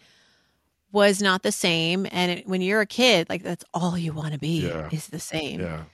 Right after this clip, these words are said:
Speaker 2: Which part of Italy did your <laughs> family come from?
Speaker 1: <laughs>
Speaker 2: Are you
Speaker 1: Paul,
Speaker 2: Sicilian or
Speaker 1: I didn't, I wasn't that quick on my feet,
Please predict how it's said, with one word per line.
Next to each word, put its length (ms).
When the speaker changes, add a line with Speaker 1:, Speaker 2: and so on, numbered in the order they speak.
Speaker 2:
Which 240
part 200
of 80
Italy 320
did 160
your 100
<laughs> 80
family 480
come 280
from? 260
Speaker 1:
<laughs> 600
Speaker 2:
Are 100
you 180
Speaker 1:
Paul, 360
Speaker 2:
Sicilian 340
or 60
Speaker 1:
I 80
didn't, 300
I 80
wasn't 320
that 160
quick 240
on 120
my 180
feet, 500